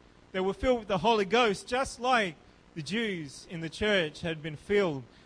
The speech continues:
And this was something strange, and so Peter was saying, "Well, God's in this. You know, who, who can hinder them from being baptized? They're enemies, but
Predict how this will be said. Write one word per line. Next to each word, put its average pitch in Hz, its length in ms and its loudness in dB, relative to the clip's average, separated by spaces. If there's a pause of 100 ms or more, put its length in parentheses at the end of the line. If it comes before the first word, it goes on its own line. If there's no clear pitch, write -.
(160)
And 185 100 -4
this 247 180 -6
was 226 100 -12
something 226 320 -8
strange, 226 420 -2
and 190 120 -4
so 214 320 0 (320)
Peter 254 240 4
was 202 120 0
saying, 196 240 -10
"Well, 185 360 2 (140)
God's 175 300 -4
in 165 140 -8
this. 180 500 -2 (640)
You 190 80 -6
know, 185 160 0
who, 220 100 2
who 214 220 2
can 220 160 -2
hinder 247 300 4
them 226 280 2
from 208 220 -2
being 220 240 0
baptized? 190 760 -4 (340)
They're 220 160 4
enemies, 208 480 -2
but 196 360 2